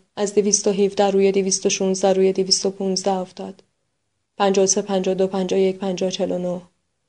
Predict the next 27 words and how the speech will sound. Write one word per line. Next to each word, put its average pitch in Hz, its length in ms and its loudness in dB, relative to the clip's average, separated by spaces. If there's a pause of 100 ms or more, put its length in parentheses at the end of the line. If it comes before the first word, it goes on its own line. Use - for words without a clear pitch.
(460)
خانم 247 340 8
مهران 240 280 8
دوباره 233 300 8
پرسید: 240 460 4 (200)
«چی - 180 4
کار 240 280 10
دارین 240 280 10
می‌کنین؟» 190 500 4 (500)
دکتر 233 260 2
گفت: 247 300 2 (500)
«من 233 140 4
کاری 277 220 6
نمی‌کنم. 226 520 2 (500)
تمام 240 360 6
کارا 226 260 6
به 226 100 6
عهده 214 240 4
شماست. 196 500 0 (340)
سنسورهای 226 560 4
مرتضی 208 420 2
رو 202 140 4
باز 208 340 6
می‌کنید، 226 420 4
بعد 214 240 0
می‌بندین 196 500 2
به 185 80 0
من. 180 220 -4